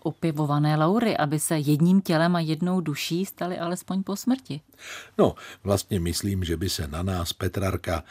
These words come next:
Speaker 2: za takové nápady nezlobil. Ostatně nemá se co zlobit na nás.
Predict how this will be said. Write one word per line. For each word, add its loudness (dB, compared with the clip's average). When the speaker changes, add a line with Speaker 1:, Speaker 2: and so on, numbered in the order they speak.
Speaker 2:
za -2
takové -4
nápady -6
nezlobil. 0
Ostatně 0
nemá 4
se 4
co 2
zlobit 0
na 2
nás. 4